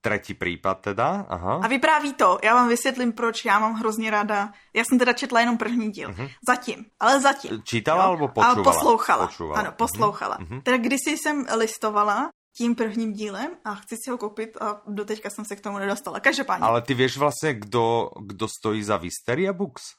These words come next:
Speaker 2: No, Barbora Kardošová.
Speaker 1: Áno, áno, že, že to je super,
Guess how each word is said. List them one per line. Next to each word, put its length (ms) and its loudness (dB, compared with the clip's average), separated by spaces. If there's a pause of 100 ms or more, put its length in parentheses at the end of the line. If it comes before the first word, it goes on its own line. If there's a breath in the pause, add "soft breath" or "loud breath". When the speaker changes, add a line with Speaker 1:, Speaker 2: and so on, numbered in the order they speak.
(160)
Speaker 2:
No, 220 -6
Barbora 460 0
Kardošová. 640 4
Speaker 1:
Áno, 100 2
áno, 340 4 (140)
že, 300 -2
že 160 -14
to 80 -4
je 100 -4
super, 320 -2